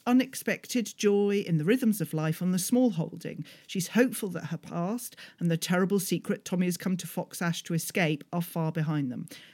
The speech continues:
But the Dells have their own secrets. And as the seasons change and a man comes knocking at the gate, the scene is set for a terrible reckoning.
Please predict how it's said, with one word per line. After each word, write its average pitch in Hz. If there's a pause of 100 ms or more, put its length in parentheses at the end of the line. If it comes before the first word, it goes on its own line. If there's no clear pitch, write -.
(120)
But 175
the 196
Dells 233 (200)
have 170
their 156
own 202
secrets. - (100)
And 185
as 180
the 175
seasons 262
change 175
and 165
a 151
man 254
comes 185
knocking 175
at 165
the -
gate, 240 (240)
the 170
scene 233
is 208
set - (140)
for 156
a 151 (100)
terrible 175 (340)
reckoning. 147